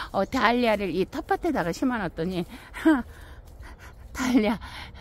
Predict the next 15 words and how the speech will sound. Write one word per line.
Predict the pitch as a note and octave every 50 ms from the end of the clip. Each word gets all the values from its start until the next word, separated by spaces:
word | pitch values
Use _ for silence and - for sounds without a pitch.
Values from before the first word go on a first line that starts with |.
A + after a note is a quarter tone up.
| - - - - -
달리아 | - A#3 A#3+ B3 B3+ B3 A#3+ A#3 A3+
모종 | A3 A3+ G#3+ A3 G#3 A3
씨앗 | C#4 - - C4+ C4 C#4+
뿌린 | - B3+ A#3 B3 A3+
게 | G3+ G3
너무 | G3 F#3+ G#3 G#3+ G3
많아가지고 | F#3+ F#3+ F3+ F#3 F3+ E3+ D#3 D#3 D#3 D#3+ E3
제가 | F3+ - D3+ C#3 C3 C#3 C#3
여기 | A#2+ A2 A#2+ -
텃밭에다가도 | - - - - F4 - - D4 G3+ E3 C#3+ - B2+ C3 D#3+ -
그냥 | - - B2+ A#2 A2+ G2+
달리아를 | - - - D3+ D3 C3 C3 A#2+ A2 - - B2+
심어놨어요. | - - F#4 F4+ G4 G4+ F#4+ A#3 - - - G#2 G#2 - - - - - - - - -
밭에다가 | - A3+ - - A3+ F3 - G2+ - - - - - - - -
구근, | - - C4 B3+ A#3+ B3+ A3+ E3+ D#3 G3 F#3+ G3+ G3 F#3+ A3+ C#3+ D3